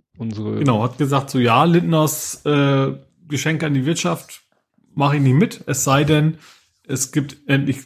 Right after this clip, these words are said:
Speaker 2: Klarheit und Geld für, ja, für, ähm,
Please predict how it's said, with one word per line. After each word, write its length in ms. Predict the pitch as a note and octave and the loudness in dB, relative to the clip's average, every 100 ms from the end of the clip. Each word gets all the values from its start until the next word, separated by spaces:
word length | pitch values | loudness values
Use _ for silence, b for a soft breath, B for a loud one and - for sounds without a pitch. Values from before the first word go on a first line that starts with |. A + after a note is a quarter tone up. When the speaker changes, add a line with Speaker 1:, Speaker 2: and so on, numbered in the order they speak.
| D3+ C3+ | -8 -8
Speaker 2:
Klarheit 640 | B2+ - C#3 B2 B2 A#2+ - | -6 -2 0 2 2 0 -6
und 300 | B2 A2 - | -6 -6 -4
Geld 280 | - A#2 A2+ | 0 2 0
für, 600 | - - B2 A#2 A2+ - A#2 | -4 0 2 4 0 -4 -6
ja, 160 | C3 G#2+ | -4 -4
für, 640 | - B2 A#2 A2+ G#2+ G2 - _ _ _ _ _ _ _ _ | -4 0 0 0 -2 -8 -16 _ _ _ _ _ _ _ _
ähm, 580 | B2+ B2 A#2+ A2+ G#2 | 0 2 2 2 -2